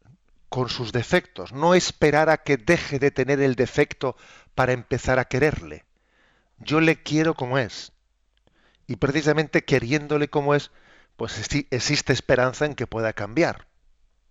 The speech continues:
¿Mm? También en alguna ocasión me habéis escuchado decir, ¿no?, que el Señor nos quiere como somos. Aunque nos sueña distintos, ¿no? Dios tiene esperanza en nuestra santificación.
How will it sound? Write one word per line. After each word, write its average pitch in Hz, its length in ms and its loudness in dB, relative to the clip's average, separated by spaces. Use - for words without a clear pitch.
¿Mm? 123 120 -18
También 113 460 -12
en 107 200 -12
alguna 117 200 -8
ocasión 123 260 -4
me 120 60 -2
habéis 117 160 -2
escuchado 120 460 0
decir, 113 360 -2
¿no?, 120 160 -6
que 131 100 0
el 113 60 0
Señor 156 320 2
nos 196 200 0
quiere 160 320 4
como 107 240 -2
somos. 117 560 -6
Aunque 117 320 -4
nos 110 180 -8
sueña 160 300 4
distintos, 123 580 -4
¿no? 139 140 -4
Dios 127 240 -4
tiene 131 180 -2
esperanza 123 440 0
en 120 60 -4
nuestra 123 220 -4
santificación. 117 800 -2